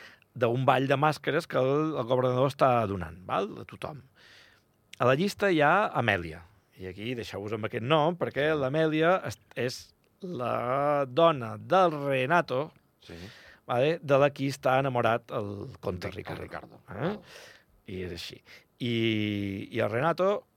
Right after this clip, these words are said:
Speaker 1: que és amic de Ricardo de tota la vida, se n'ha assabentat de que el, el, el Samuel i el Tom i uns quants, ehm, li volen, li volen fer la pell i el, el va,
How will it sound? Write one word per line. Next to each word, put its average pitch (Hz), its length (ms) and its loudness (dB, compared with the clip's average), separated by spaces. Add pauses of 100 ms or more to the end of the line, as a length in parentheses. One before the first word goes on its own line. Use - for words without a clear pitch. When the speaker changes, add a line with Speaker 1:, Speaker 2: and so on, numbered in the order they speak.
(160)
Speaker 1:
que 117 100 -6
és 98 100 -6
amic 123 300 -2
de 131 100 -2
Ricardo 131 380 0
de 92 80 -8
tota 117 160 -6
la - 20 -2
vida, 156 280 -2 (160)
se - 380 -4
n'ha 135 120 0
assabentat 156 840 0
de 107 240 -6
que - 120 -8
el, 107 280 -6 (180)
el, 110 380 -10 (140)
el 107 280 -10
Samuel 139 480 -2
i 131 80 -2
el 127 100 -4
Tom 147 380 0
i 127 80 -8
uns 117 160 -12
quants, 120 260 -6
ehm, 120 840 -6 (520)
li 120 200 -4
volen, 120 680 0
li 120 100 -4
volen 123 260 -2
fer 131 160 -2
la 127 100 0
pell 175 300 2 (640)
i 127 160 0
el, 170 160 8
el 107 240 0
va, 90 640 -4